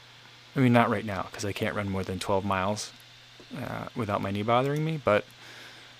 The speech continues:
I think that, that, that might be in my wheelhouse. Like, I think,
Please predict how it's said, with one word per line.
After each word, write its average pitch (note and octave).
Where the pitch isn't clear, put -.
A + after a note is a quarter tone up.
I -
think C3+
that, B2+
that, A2
that B2+
might A#2+
be A2+
in G#2
my G2
wheelhouse. -
Like, A#2
I -
think, D3